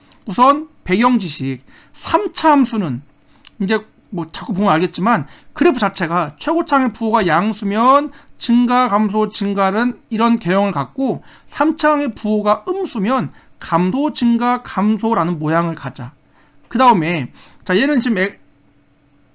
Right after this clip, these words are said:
요 식의 값이 영이 되는 값이 영과 삼이 있잖아. 근데 여기가 제곱의 꼴이기 때문에 자, 얘는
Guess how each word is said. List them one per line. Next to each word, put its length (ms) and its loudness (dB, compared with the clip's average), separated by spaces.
요 160 6
식의 440 -2
값이 360 -2
영이 260 2
되는 240 0
값이 540 -4
영과 580 4
삼이 440 -2
있잖아. 460 -4
근데 240 2
여기가 420 0
제곱의 380 0
꼴이기 300 -2
때문에 460 -2
자, 220 0
얘는 420 2